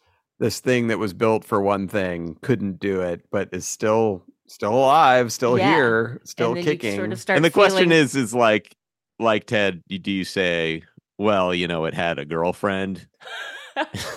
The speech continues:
Speaker 2: Are there multiple robots or just one?
Speaker 3: I think there were multiple ones, but I think in this,
Speaker 2: In
Speaker 3: you
Speaker 2: your
Speaker 3: would
Speaker 2: show.
Speaker 3: say there's just one because,
Speaker 2: Okay,
Speaker 3: or
Speaker 2: yeah.
Speaker 3: unless maybe it's a complication at the end of a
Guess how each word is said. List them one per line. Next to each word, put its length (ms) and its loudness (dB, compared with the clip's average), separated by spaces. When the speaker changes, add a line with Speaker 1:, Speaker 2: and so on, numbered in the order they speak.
Speaker 2:
Are 140 2
there 140 4
multiple 880 -2
robots 460 -2
or 60 -4
just 240 -8
one? 380 -6
Speaker 3:
I 100 2
think 260 2
there 100 6
were 140 6
multiple 600 0
ones, 280 -10
but 80 -2
I 80 0
think 260 -2
in 140 -4
this, 380 -6
Speaker 2:
In 100 -4
Speaker 3:
you 80 -2
Speaker 2:
your 80 -2
Speaker 3:
would 80 -4
Speaker 2:
show. 320 -4
Speaker 3:
say 300 -6
there's 280 -8
just 300 -12
one 540 -10
because, 400 -6
Speaker 2:
Okay, 380 -8
Speaker 3:
or 160 0
Speaker 2:
yeah. 80 0
Speaker 3:
unless 340 0
maybe 360 2
it's 120 -4
a 60 -4
complication 880 -6
at 120 -14
the 180 -6
end 160 -8
of 100 -12
a 200 -10